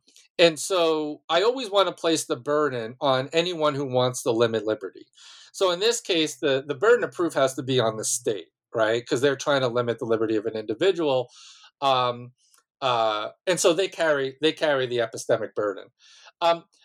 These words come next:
that said, I think there's enough of a dis-, disana-, disanalogy between the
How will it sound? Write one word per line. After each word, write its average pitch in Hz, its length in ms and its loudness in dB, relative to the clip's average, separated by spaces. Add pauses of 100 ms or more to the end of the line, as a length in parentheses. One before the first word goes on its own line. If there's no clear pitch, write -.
that 208 280 4
said, 175 540 -2 (120)
I 170 100 4
think 220 340 -4
there's 196 200 0
enough 220 380 -2
of 247 160 -4
a 202 120 2
dis-, 175 300 -4 (260)
disana-, 170 520 2 (160)
disanalogy 131 840 2
between 135 600 -2 (120)
the 127 380 0